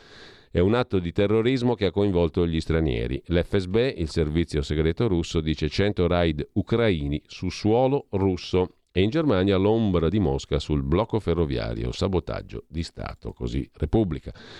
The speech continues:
Che intervista Prodi, voglio un P D popolare e non populista. E in taglio alto l'inno ai patrioti, Giorgia Meloni riabbraccia la destra di Vox. Nuovo governo, il Ministero dell'Economia è un buco nero.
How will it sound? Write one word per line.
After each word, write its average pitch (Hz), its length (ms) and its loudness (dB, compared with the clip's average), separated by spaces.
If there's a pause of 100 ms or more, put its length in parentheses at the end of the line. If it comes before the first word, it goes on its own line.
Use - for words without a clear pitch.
(240)
Che - 100 0
intervista 80 500 0
Prodi, 117 480 2
voglio 90 360 2
un 87 160 0
P 113 340 2
D 101 420 0
popolare 95 680 2
e 87 40 4
non 90 200 2
populista. 113 680 0 (720)
E 117 100 2
in 110 280 4
taglio 127 320 2
alto 107 300 2
l'inno 101 400 4
ai 95 100 2
patrioti, 127 720 2
Giorgia 98 400 2
Meloni 107 520 4
riabbraccia 87 840 2
la 82 140 2
destra 76 440 2
di 76 280 0
Vox. 65 520 -4
Nuovo 104 360 4
governo, 147 640 2
il 90 100 2
Ministero 92 420 2
dell'Economia 87 720 2
è 78 120 4
un 82 320 2
buco 127 380 2
nero. 90 560 2